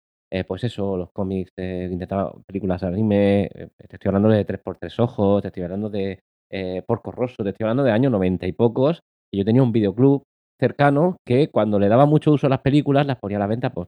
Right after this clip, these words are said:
por quinientas pesetas, por mil pesetas, y yo hacía colección de esas películas. Entonces, mm, bueno, ese ha sido el, el niño que, eh, que, que empezó a gustarle los cómics, empezó a gustarle la, el anime, le gustaban muchísimo los videojuegos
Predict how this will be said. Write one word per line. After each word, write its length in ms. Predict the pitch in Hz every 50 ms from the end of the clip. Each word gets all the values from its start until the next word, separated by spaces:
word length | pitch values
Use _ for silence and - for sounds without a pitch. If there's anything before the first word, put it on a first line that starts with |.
| - _
por 100 | 82 _
quinientas 300 | - 90 90 85 85 -
pesetas, 460 | - 92 - 165 156 143 135 131 131 -
por 120 | - 104
mil 160 | 98 95 90 -
pesetas, 420 | 110 - 147 139 127 135 135 131 - _ _ _ _ _ _ _ _ _
y 120 | 117 110
yo 200 | 104 123 127 135
hacía 200 | 139 135 - 143
colección 340 | 120 143 139 139 - 143 143
de 80 | 151 139
esas 140 | - 139 -
películas. 480 | - 107 120 104 107 95 92 - - _ _ _ _ _ _ _ _ _ _
Entonces, 220 | 123 117 117 - _ -
mm, 460 | 104 107 104 101 98 95 92 92 - - - _ _ _ _ -
bueno, 200 | 139 156 151 135
ese 140 | 131 - 147
ha 20 |
sido 220 | 127 - 151 135 123
el, 220 | 120 117 110 104 -
el 160 | 113 110 117
niño 300 | 139 139 135 123 117 107
que, 300 | 117 113 110 107 104 - _ _ _ _ _ - -
eh, 480 | 113 107 104 104 104 101 98 92 - _ _
que, 560 | 120 107 104 104 104 104 104 101 101 101 -
que 80 | - 107
empezó 240 | 104 110 - 127
a 20 | 123
gustarle 340 | 120 117 - - 123 123 117
los 160 | 117 117 113
cómics, 520 | - 156 160 156 151 156 156 160 165 151 131
empezó 280 | 110 95 98 95 113
a 20 | 113
gustarle 320 | 113 107 - 117 113 113
la, 240 | 110 110 110 107 104
el 80 | 110
anime, 500 | 113 131 156 156 151 147 151 151 147 151
le 80 | 131 101
gustaban 320 | 98 98 95 - 123 117
muchísimo 480 | 113 113 110 107 - 131 120 - 120 113
los 100 | 107 107
videojuegos 580 | 101 110 107 104 - 151 143 143 143 151 147 -